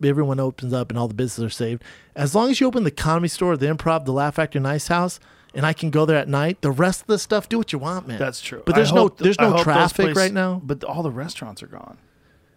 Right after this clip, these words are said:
Speaker 1: Postmates.
Speaker 2: There's, pff, what are they gonna get it from? Their house? They're gonna cook you up some pancakes and
Speaker 1: Yeah,
Speaker 2: put it in a
Speaker 1: dude.
Speaker 2: fucking
Speaker 1: No, I hear
Speaker 2: styrofoam
Speaker 1: you. It's a
Speaker 2: cup?
Speaker 1: bummer. It'll bounce back, dude.
Speaker 2: I think it's gonna be a long time, son.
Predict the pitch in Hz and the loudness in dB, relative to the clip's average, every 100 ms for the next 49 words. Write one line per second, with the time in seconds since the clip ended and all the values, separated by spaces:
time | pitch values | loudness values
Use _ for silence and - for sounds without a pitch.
0 | _ _ _ _ - 131 123 - 123 131 | _ _ _ _ -6 -2 -2 -4 -6 -6
1 | - - - 135 120 - - - - 147 | -6 -10 -8 -8 -10 -10 -10 -8 -12 -6
2 | 196 202 202 202 190 196 185 127 107 104 | -4 -2 -2 -2 0 -2 -4 -6 -8 -6
3 | 127 185 - - 131 135 - - 156 - | -6 -6 -10 -8 -6 -6 -8 -8 -8 -6
4 | 147 - 139 151 147 160 170 175 135 127 | -8 -8 -10 -6 -6 -6 -8 -6 -10 -6
5 | 156 143 143 110 143 143 139 147 151 156 | -4 -4 -4 -4 -6 -6 -4 -2 -2 -2
6 | 156 123 - - 135 - 139 139 127 117 | -2 -4 -6 -10 -8 -4 -2 -2 -2 -6
7 | - 185 190 107 92 - 87 - - 98 | -4 -2 -2 -2 -8 -12 -16 -16 -20 -20
8 | _ _ _ _ _ _ - 151 110 - | _ _ _ _ _ _ -20 -18 -16 -12
9 | 113 101 104 110 104 123 123 120 113 113 | -12 -12 -12 -12 -12 -10 -10 -10 -12 -12